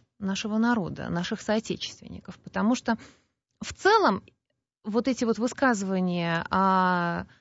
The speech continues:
о том, что народ надо модернизировать, что он патриархальный, да отсталый, да так далее, да, у нас очень много проблем. Но они во многом совсем в другом поле лежат. И,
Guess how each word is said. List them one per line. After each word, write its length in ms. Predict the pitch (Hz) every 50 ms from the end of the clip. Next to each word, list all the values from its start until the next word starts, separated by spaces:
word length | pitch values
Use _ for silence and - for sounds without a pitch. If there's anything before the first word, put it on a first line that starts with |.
| _ - - - -
о 300 | - - 202 196 196 196
том, 180 | - 220 208 196
что 160 | - - 202
народ 300 | 196 214 240 247 226 -
надо 220 | 214 196 185 180 185
модернизировать, 1000 | 185 196 190 202 190 196 214 220 202 233 285 320 349 330 311 285 302 277 - -
что 220 | - - - 220
он 160 | 214 214 202
патриархальный, 760 | 185 208 190 196 202 202 202 - 226 214 214 202 196 190 190
да 160 | 175 185 185 190
отсталый, 580 | 185 - - - 196 202 196 190 180 175 175
да 360 | 165 165 180 175 175 175 175
так 220 | 165 - 196 180 185
далее, 460 | 185 247 311 349 339 330 330 320 311 - - - - - - - _ _ _ _ _ _ _
да, 280 | - 214 196 254 302 349
у 40 | 285
нас 140 | 214 - -
очень 180 | - - 269
много 240 | 269 277 269 226 233
проблем. 560 | - 233 233 214 196 165 - - - - - - _ _ _ _ _ _ _ _ _ _ _
Но 180 | 208 208 220
они 580 | 226 226 233 240 269 311 349 381 381 381 339 - -
во 360 | - - 247 202 208 233 233
многом 540 | 220 226 247 311 311 285 294 277 269 - - -
совсем 380 | - - 240 - - 277 277
в 60 | 254
другом 340 | 226 233 233 214 254 247 233
поле 400 | 226 - 233 220 208 208 214 214 -
лежат. 480 | 208 202 240 226 196 180 156 - - - _ _ _ _ _ _ _ _ _ _ _ _
И, 420 | - 247 254 262 254 254 240 -